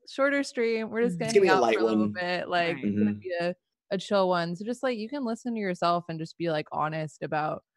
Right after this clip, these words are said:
Speaker 1: what you think the stream is gonna be like with your viewers.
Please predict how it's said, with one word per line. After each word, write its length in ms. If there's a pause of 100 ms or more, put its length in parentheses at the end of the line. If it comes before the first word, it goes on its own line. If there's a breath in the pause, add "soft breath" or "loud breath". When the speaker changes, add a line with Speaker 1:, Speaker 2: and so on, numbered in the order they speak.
(180)
Speaker 1:
what 240
you 140
think 420
the 80
stream 380
is 100
gonna 180
be 180
like 280 (100)
with 120
your 340 (240)
viewers. 560